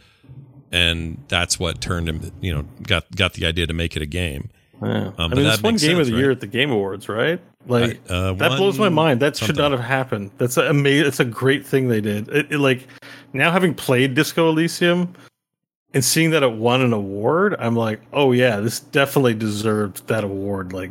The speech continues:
Speaker 2: ten times over."
Speaker 1: Yeah.
Speaker 2: And it's still not a game you're gonna hear a lot about. It doesn't have the most followers on Twitter, and people are not, it's depressing. It's a work of art. Like, it's so, so good.
Speaker 1: Yeah, you're right. It won the Game Awards, twenty nineteen's, uh, Game Awards it won,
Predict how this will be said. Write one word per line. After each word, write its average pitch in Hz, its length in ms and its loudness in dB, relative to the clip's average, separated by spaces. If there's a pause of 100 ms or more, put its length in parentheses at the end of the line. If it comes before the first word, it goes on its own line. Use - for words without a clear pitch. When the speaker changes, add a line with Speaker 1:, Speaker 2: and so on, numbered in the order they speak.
(120)
Speaker 2:
ten 113 280 2
times 101 300 0
over." 98 520 -4 (440)
Speaker 1:
Yeah. 87 120 -4
Speaker 2:
And 80 320 0
it's 120 140 -2
still 196 240 2
not 214 140 4
a 190 40 2
game 180 220 4
you're 180 100 4
gonna 180 180 4
hear 214 200 2
a 196 40 4
lot 127 160 4
about. 107 200 0
It - 40 0
doesn't 139 160 2
have 139 160 4
the 135 60 2
most 127 240 2
followers 117 520 2
on 123 140 2
Twitter, 117 480 -2
and 110 160 -4
people 127 200 0
are 127 40 0
not, 127 140 0 (340)
it's - 160 -4
depressing. 123 600 0
It's 135 140 0
a 156 40 4
work 180 260 0
of 117 120 2
art. 120 360 0
Like, 117 140 2
it's 117 160 -2
so, 151 720 4
so 127 320 2
good. 98 300 -8 (380)
Speaker 1:
Yeah, 117 100 2
you're 117 160 2
right. 110 240 2
It - 80 -10
won 113 180 2
the 113 60 -2
Game 113 180 2
Awards, 104 320 2
twenty 127 240 0
nineteen's, 104 500 0 (400)
uh, 82 280 -2 (220)
Game 90 200 -2
Awards 85 240 0
it - 80 -2
won, 82 360 -2